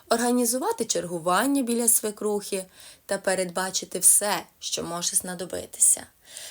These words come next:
Людина в домі — це не страшно, але коли їй потрібен спеціальний догляд, багато приємних речей можуть зникнути з життя. Напередодні вона отримала дзвінок від лікаря,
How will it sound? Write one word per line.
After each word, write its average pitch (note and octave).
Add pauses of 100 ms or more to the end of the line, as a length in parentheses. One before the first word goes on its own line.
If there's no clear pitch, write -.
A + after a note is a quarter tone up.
(120)
Людина D#4+
в D4
домі — F4 (160)
це C#4+
не D4
страшно, - (320)
але G3+
коли G#3+
їй A3+
потрібен F3
спеціальний F3
догляд, C#4+ (420)
багато B3
приємних F3
речей G3 (320)
можуть F3+
зникнути F3+
з E3+
життя. F3+ (500)
Напередодні D4+
вона A#3
отримала A3+
дзвінок G#3
від F3
лікаря, E3+